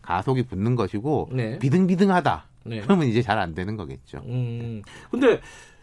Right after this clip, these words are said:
Speaker 2: 정의당과 민주당과의 어떤 그런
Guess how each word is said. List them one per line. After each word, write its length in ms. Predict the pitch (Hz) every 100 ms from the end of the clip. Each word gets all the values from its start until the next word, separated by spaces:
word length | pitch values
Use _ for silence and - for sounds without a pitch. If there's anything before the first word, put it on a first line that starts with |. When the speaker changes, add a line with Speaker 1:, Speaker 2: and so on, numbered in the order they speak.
| - -
Speaker 2:
정의당과 960 | 139 214 320 302 269 262 226 208 180
민주당과의 1400 | 151 156 165 147 104 90 - _ - - - 131 135 127
어떤 440 | 117 120 127 117 113
그런 800 | - 156 151 147 135 131 123